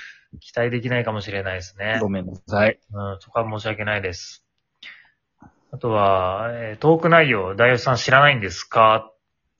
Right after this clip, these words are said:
Speaker 2: 知りません。
Speaker 1: 知りません。えーっと、斬新な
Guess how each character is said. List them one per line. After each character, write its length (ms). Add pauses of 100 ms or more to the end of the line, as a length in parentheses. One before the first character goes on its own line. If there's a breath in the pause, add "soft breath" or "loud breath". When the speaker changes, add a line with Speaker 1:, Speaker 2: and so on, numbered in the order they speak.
(100)
Speaker 2:
知 180
り 100
ま 180
せ 260
ん。 100 (160)
Speaker 1:
知 40
り 120
ま 160
せ 220
ん。 100 (1080 loud breath)
え 960
ー 20
っ 20
と、 240
斬 220
新 160
な 200